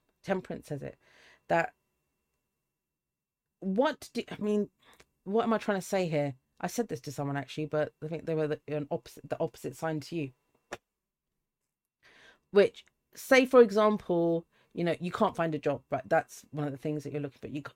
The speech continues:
you can't find a job, and especially one that suits your needs or suits your skill set or whatever. And I always say, like, pause for a moment, just pause for a moment. Who are you in your relationships?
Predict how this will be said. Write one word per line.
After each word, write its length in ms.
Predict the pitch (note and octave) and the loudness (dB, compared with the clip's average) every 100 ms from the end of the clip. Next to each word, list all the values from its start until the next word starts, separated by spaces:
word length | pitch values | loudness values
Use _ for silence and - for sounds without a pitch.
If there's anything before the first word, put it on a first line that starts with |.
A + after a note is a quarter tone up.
| - | -8
you 100 | E3+ | -6
can't 300 | - E3+ - | -4 -6 -4
find 220 | E3 D#3 | -4 -4
a 40 | |
job, 400 | C#3 E3 C#3+ C3 - _ _ _ _ _ - | -2 -2 -2 -4 -14 _ _ _ _ _ -4
and 500 | D#3+ D#3 D#3 D3+ C#3+ - _ _ _ _ _ _ _ | 0 0 0 -2 -4 -12 _ _ _ _ _ _ _
especially 360 | F#3+ - A3+ A#3+ | -2 2 2 4
one 160 | G#3+ F#3+ | 2 0
that 120 | - | -2
suits 480 | - G#3+ F3+ - F#3 | -4 -2 -2 -2 -2
your 140 | E3+ | 0
needs 560 | E3+ F#3 F#3 E3 C#3 D#3+ | 0 0 0 -2 -4 -6
or 100 | D3+ | -6
suits 500 | - F#3+ B2+ - - | -4 -4 -4 -6 0
your 260 | E3+ D#3 | 2 0
skill 440 | - - G3+ F#3+ F#3 | -4 0 4 4 2
set 380 | - C#3+ C3 - _ | -4 -6 -6 -16 _
or 80 | D#3+ | -4
whatever. 480 | D#3+ F3+ E3 C3 B2+ _ _ - - _ _ _ _ _ - | -2 -2 -4 -8 -14 _ _ -20 -20 _ _ _ _ _ 6
And 100 | A3 | 8
I 60 | |
always 180 | B3+ D4+ | 8 6
say, 100 | A#3 | 2
like, 140 | F#3+ - | 0 2
pause 280 | E4 F4+ | 4 4
for 120 | - F3 | 4 4
a 40 | |
moment, 360 | D3+ D3+ C#3+ - | 4 0 -2 -6
just 160 | G#3 - | -12 -2
pause 220 | C#4+ C4 | 0 2
for 80 | F3+ | 0
a 40 | |
moment. 320 | E3 D#3+ D3+ - _ _ _ _ _ - - | 0 0 -2 -6 _ _ _ _ _ -20 -4
Who 180 | - D#4+ | 2 4
are 40 | |
you 180 | E4+ C#4+ | 6 4
in 60 | A3 | 4
your 120 | G3 | 2
relationships? 920 | D3+ D#3+ F3+ - D3 B2+ - - - | 2 0 -2 -6 -6 -8 -12 -20 -20